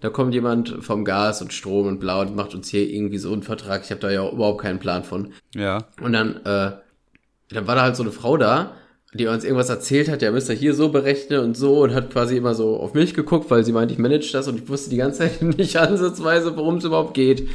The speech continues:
Speaker 1: Und
Speaker 2: Ja.
Speaker 1: ich meinte auch so, so, äh, ich habe halt auch überhaupt keine Papiere gehabt oder so gar nichts. Wär, würd ich alleine wohnen, ne, dann wär ich so aufgeschmissen,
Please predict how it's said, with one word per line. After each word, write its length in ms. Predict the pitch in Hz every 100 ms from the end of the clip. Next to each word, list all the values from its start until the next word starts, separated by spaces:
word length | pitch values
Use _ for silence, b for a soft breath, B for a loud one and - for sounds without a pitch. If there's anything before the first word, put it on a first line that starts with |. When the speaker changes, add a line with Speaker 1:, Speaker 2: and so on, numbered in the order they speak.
| B B B 233
Speaker 1:
Und 160 | 131 139
Speaker 2:
Ja. 240 | 92 131 143 B B
Speaker 1:
ich 80 | 123
meinte 260 | 127 131 131
auch 80 |
so, 140 | 139 135
so, 180 | 131 135
äh, 360 | 123 73 117 107 - - _ - - - - -
ich 540 | 104 101 - - -
habe 180 | 139 143
halt 160 | 151 127
auch 140 | 135
überhaupt 400 | 139 135 160 175
keine 220 | 185 165
Papiere 680 | 147 156 - - 220 247 202
gehabt 320 | 180 170 175
oder 160 | 151 151
so 140 | 151
gar 320 | 139 143 190 196
nichts. 240 | 123 -
Wär, 240 | 120 151
würd 120 | 143 123
ich 140 | 196
alleine 420 | 147 143 202 156
wohnen, 260 | 104 110 131
ne, 220 | 120 175 B B -
dann 180 | 113
wär 100 | 127
ich 180 | 143 139
so 240 | 156 190 -
aufgeschmissen, 1000 | 151 - 135 - 101 101 135 180 -